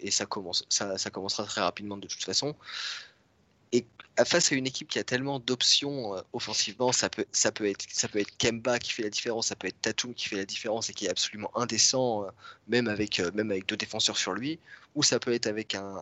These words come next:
un Jaylen, un Jaylen Brown explosif ou, euh, ou le Marcus Smart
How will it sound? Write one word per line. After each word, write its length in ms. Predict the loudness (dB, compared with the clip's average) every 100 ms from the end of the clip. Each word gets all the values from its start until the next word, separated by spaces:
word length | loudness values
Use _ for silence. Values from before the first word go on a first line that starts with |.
| -6
un 100 | -2
Jaylen, 380 | 0 0 -4 -10
un 300 | -8 -8 -6 -4
Jaylen 300 | -2 -4 -2
Brown 220 | -2 -2
explosif 640 | -2 -2 -2 -2 -2 -6 -8 -4
ou, 320 | 0 2 2
euh, 160 | 2 -2 -14 -20 -20 _ _
ou 140 | 2 4
le 100 | 4
Marcus 300 | 4 4 4
Smart 220 | 4 2